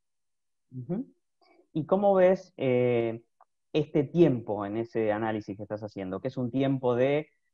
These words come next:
redes sociales, de, mm, polarización,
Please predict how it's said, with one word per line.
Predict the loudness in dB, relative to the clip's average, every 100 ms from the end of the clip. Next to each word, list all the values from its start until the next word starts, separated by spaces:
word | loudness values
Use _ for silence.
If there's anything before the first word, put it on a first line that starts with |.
| _
redes | 0 2 2
sociales, | 0 -6 0 2 4 2 2 2 0 _ _ _
de, | -14 -4 0 2 2 4 2 0 -4
mm, | -8 -8 -8 -10 -10 -6
polarización, | 2 2 2 -4 -4 0 0 -2 -12